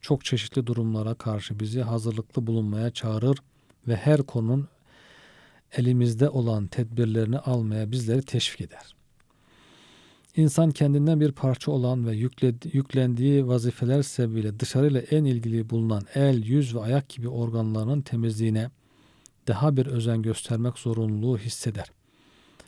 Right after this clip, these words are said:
Dinimiz temizlikle ilgili emirlerinde özellikle abdest uzuvları dediğimiz vücudumuzun bu, bu organları üzerinde hassasiyetle durur. Güzelce temizlenmiş elleriyle yemek yemiş olan kişi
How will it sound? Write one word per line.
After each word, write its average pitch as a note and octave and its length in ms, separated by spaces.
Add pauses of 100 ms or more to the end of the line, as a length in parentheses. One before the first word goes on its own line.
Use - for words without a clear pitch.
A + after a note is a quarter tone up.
(500)
Dinimiz E3 380
temizlikle D3+ 500
ilgili B2+ 240
emirlerinde B2 760
özellikle C3 560
abdest - 480
uzuvları A#2 440
dediğimiz A2 420
vücudumuzun A#2+ 640
bu, D3 300 (640)
bu C#3+ 120
organları B2 580
üzerinde A#2 440
hassasiyetle C3 800
durur. G2+ 280 (1080)
Güzelce E3+ 340
temizlenmiş D3+ 800
elleriyle C#3+ 460
yemek B2+ 360
yemiş B2 240
olan A2+ 240
kişi D#3+ 500